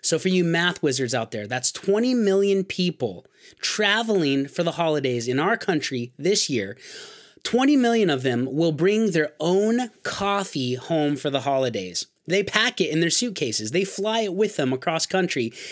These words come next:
in order to ensure that they'll have a great cup of coffee. Now, I thought I was a freak when I did this, but to be honest, <clears throat> there's twenty million of us doing it. So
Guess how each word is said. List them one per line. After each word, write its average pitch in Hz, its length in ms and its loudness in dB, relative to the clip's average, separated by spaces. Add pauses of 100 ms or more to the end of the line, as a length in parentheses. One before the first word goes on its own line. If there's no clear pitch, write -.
(160)
in 180 140 2
order 214 200 2
to 208 140 2
ensure 175 420 2
that 135 160 -4
they'll 160 160 2
have 147 300 0
a 139 140 -2
great 139 400 0
cup 127 240 -4
of 123 60 -10
coffee. 101 500 -10 (300)
Now, 185 140 4
I 233 80 2
thought 226 200 4
I 180 80 6
was 147 100 2
a 139 60 -2
freak 185 260 0
when 147 100 2
I 123 100 0
did 117 200 -2
this, 110 180 -2
but 143 180 -2
to 151 100 -4
be 170 120 4
honest, 202 460 2 (100)
<clears throat> - 120 -16
there's 143 120 -2
twenty 196 320 2
million 180 300 4
of 156 140 2
us 143 160 0
doing 131 280 0
it. - 240 -10
So 185 320 2